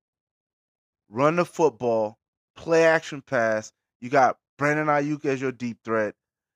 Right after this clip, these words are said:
Uh, Deebo Samuel can tear up the middle of the field along with George Kittle. So, bigging up one player, see, that's, that's the problem we get nowadays. We assume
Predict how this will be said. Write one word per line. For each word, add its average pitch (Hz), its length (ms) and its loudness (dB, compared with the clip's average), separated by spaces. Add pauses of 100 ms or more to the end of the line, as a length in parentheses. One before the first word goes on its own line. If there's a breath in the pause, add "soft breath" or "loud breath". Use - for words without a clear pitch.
(360)
Uh, 110 300 -4
Deebo 147 440 2
Samuel 147 760 -2
can 127 180 -14 (260)
tear 151 280 2
up 143 160 0
the - 80 -4
middle 147 340 -2
of 139 60 -2
the 123 80 -6
field 127 500 -8 (300)
along 143 420 2
with 143 140 -6
George 127 360 -4
Kittle. 117 440 -8 (640)
So, 135 440 0 (640)
bigging 214 420 2
up 196 200 2
one 151 340 -2
player, 135 300 -4
see, 156 140 -10
that's, 208 200 2 (140)
that's 185 240 0
the 180 120 -10
problem 156 600 0
we 120 120 -10
get 123 300 -6 (180)
nowadays. 113 800 -6 (880)
We 202 320 -2
assume 143 840 -4